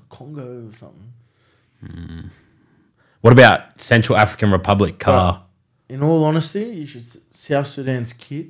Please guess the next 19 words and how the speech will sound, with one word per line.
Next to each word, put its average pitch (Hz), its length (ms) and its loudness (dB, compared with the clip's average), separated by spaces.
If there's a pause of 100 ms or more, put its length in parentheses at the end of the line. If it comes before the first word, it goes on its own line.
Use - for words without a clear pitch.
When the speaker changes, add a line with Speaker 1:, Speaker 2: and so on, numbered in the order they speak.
(120)
Speaker 1:
is 110 320 -18
nuts. 107 720 -20 (460)
Speaker 2:
Yeah, 92 180 2
that's 98 160 0
the 113 60 -2
thing, 101 280 -2
bro. 90 80 -2
Speaker 1:
Their, 180 220 6
their, 160 280 2
ju-, 151 340 -2
their 165 420 4
whole 147 300 4
kit - 340 0
in 139 180 -12
afcon, 151 560 -4
like, 139 220 0
for 143 180 -8
their 135 140 -2
men's, 135 440 -4